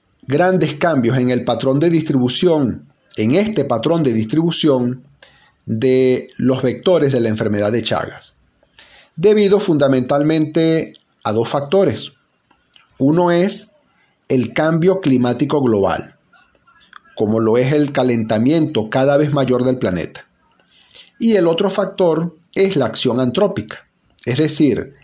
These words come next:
la intervención de la acción del ser humano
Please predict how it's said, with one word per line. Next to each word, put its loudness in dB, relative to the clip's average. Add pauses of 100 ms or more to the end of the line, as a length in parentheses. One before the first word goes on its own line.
(240)
la 0
intervención 0 (720)
de 0
la 2
acción 0
del 0
ser 2
humano 0